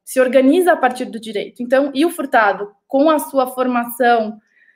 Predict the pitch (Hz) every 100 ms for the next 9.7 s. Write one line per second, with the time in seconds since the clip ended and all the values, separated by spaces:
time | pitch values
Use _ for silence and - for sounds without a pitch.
0 | _ - 233 226 220 214 214 196 240 294
1 | 269 262 240 294 277 240 226 - 247 226
2 | 240 262 247 247 220 247 247 247 - 233
3 | 226 _ - 214 202 196 196 _ _ _
4 | - - - 208 240 285 294 254 247 233
5 | 247 247 233 233 202 208 233 214 214 214
6 | 208 214 214 226 285 220 240 226 214 220
7 | 220 220 220 220 220 208 208 214 254 247
8 | - - _ - - 208 202 220 240 240
9 | 233 220 240 247 226 220 220